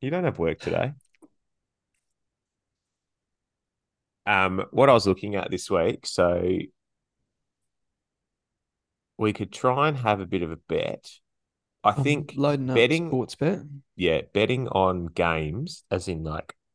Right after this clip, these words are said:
Speaker 1: tipping, be a bit of a nightmare 'cause Bombers have dropped pretty much everyone, so surely Collingwood will win that.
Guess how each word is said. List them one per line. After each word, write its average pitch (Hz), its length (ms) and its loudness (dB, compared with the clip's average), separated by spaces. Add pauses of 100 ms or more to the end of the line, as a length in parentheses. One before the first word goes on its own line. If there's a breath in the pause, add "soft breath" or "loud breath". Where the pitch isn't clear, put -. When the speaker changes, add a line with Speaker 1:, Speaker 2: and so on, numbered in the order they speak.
(160)
Speaker 1:
tipping, 101 480 -4 (1200)
be 95 80 0
a 87 40 -2
bit 95 100 4
of 87 80 0
a 87 40 -2
nightmare 85 420 0
'cause 80 180 -6
Bombers 120 440 2
have 92 120 -4
dropped - 320 2
pretty 90 180 -2
much 78 200 -4
everyone, 95 480 0
so - 160 -6
surely 92 340 2
Collingwood 82 420 -2
will 80 80 -8
win 80 180 -6
that. 104 260 -4